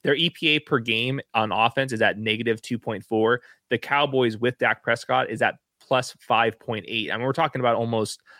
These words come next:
uh, a touchdown plus, uh, if you're just looking at the offensive stats here. And I think even with the Cowboys off or defense regressing a little bit, I think you'd still s-, straight up take them over what the Bucs defense has been, which has been a-, about average this year. So,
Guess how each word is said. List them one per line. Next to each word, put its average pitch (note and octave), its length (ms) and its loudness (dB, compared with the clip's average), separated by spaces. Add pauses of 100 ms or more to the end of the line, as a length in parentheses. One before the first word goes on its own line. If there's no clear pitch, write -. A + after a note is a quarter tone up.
(140)
uh, G#2+ 160 2
a G#2+ 60 -2
touchdown A#2 480 -2
plus, A2+ 580 0
uh, G2 200 4
if G2 100 -6
you're A2 80 0
just G2+ 100 -4
looking G#2+ 320 -2
at G2+ 100 -4
the E2+ 140 0
offensive G2 380 0
stats G2 420 -2
here. G2 380 -2 (200)
And A2 120 2
I A2 40 0
think B2+ 220 -2
even C3+ 360 0
with B2 120 0
the A#2 80 -4
Cowboys A2+ 420 0
off G#2+ 220 2 (160)
or A#2 80 0
defense A2 400 -4
regressing G#2+ 380 -2
a - 20 -8
little G#2+ 220 2
bit, F#2 100 0
I F#2 60 -2
think D3+ 200 0
you'd A2 140 -4
still - 160 4
s-, - 240 -2
straight - 320 2
up G2 60 -2
take G#2 240 -2
them G2+ 340 -2 (440)
over A2+ 260 4
what G2 220 0
the F#2+ 180 2 (100)
Bucs G#2 240 0
defense G2+ 360 -6
has - 140 -6
been, G2 180 -2
which A2+ 100 -4
has C3 100 -2
been C3 160 0
a-, A2+ 140 2
about G2+ 320 0
average G2 580 -2 (400)
this - 240 -4
year. E2+ 240 -4
So, E2+ 420 2